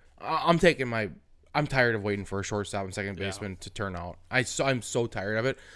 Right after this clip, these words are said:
Speaker 1: Unload that, unload him,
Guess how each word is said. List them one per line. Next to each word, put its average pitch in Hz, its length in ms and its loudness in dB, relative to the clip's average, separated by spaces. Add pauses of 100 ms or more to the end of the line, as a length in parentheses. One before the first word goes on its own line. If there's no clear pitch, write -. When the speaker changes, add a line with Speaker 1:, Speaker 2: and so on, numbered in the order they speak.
(180)
Speaker 1:
Unload 143 760 6
that, 117 160 0 (400)
unload 160 720 10
him, 107 280 0